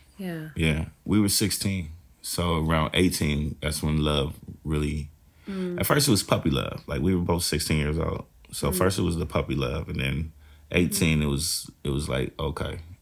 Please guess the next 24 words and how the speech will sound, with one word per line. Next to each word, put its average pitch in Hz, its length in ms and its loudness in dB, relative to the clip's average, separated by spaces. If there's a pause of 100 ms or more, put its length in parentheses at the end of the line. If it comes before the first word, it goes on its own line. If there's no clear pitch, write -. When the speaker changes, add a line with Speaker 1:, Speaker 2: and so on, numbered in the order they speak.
Speaker 2:
like, - 180 -8 (560)
this 78 220 -6
is 76 140 0
it. 76 220 -2 (540)
Speaker 1:
And 226 140 2
how 254 240 4
did 233 240 0
you, 226 460 -2 (520)
how 208 200 -4
did 196 260 -6
you 202 480 -6 (1300)
interact 196 500 -4
with 175 120 -2
each - 260 -6
other? 156 160 -4
Were 165 80 -2
you 185 200 0
allowed 180 360 0
to - 120 -8
be 180 420 0
alone 185 440 0
together? 196 760 -4
Did 180 280 -8
you, 160 240 -2